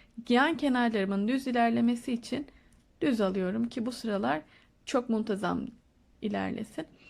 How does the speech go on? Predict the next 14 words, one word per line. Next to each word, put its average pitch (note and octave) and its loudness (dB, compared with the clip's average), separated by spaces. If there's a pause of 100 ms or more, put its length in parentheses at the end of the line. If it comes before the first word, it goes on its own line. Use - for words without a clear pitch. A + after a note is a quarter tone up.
(500)
Ne F4 4
demiştim? A#3+ 0
Her F#4+ 2
zaman E4+ -2 (200)
haroşada B3+ 2
hep D4 2
aynı A#3 4
yönden. - -2
Bakın - -2 (500)
diğer B3+ 4
sıraya A3 0
geçtim - -4
arka - -2
kısmına. A#3+ -6